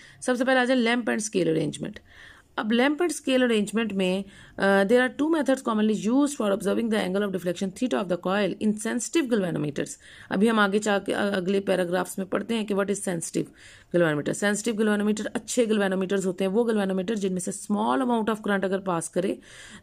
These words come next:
तो वो लार्ज डिफ्लेक्शन शो करते हैं। ठीक है, तो angle of deflection is observed by the means of small mirror attached to the coil with a lamp and scale arrangement। ये आपको मिरर एम नज़र आ रहा है, इस मिरर एम का काम ये है,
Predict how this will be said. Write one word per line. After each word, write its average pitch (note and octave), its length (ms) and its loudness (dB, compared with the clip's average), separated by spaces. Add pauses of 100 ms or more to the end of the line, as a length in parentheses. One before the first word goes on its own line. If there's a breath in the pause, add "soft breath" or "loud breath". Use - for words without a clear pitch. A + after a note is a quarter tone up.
तो A3+ 100 2
वो A#3+ 120 6
लार्ज F3+ 520 2
डिफ्लेक्शन F#3+ 440 0
शो E3+ 180 0
करते - 300 -4
हैं। F#3+ 100 -10 (680 loud breath)
ठीक G#3+ 160 2
है, E4 120 0 (240 loud breath)
तो - 160 -2
angle A#3 320 4
of A#3+ 80 0
deflection A#3+ 460 0
is G#3 100 -2
observed G#3 400 0
by G3+ 120 0
the F#3 100 0
means G#3 440 2
of - 40 -10
small G#3+ 520 0
mirror G3 240 2 (440)
attached A3 480 2
to - 40 -4
the F#3+ 220 0
coil F3+ 320 0 (560 loud breath)
with F#3 120 4
a F#3+ 80 6
lamp G3+ 260 2
and A3 160 0
scale F#3+ 220 0
arrangement। F3+ 380 0
ये G3+ 80 0
आपको G3+ 240 0
मिरर F#3 220 2
एम F#3 220 0
नज़र E3+ 160 2
आ E3 100 -2
रहा F3 120 -2
है, - 20 0
इस - 220 -4
मिरर G3+ 200 0
एम G3 120 0
का G#3 100 -4
काम G3 320 0
ये G3 60 2
है, F#3+ 200 0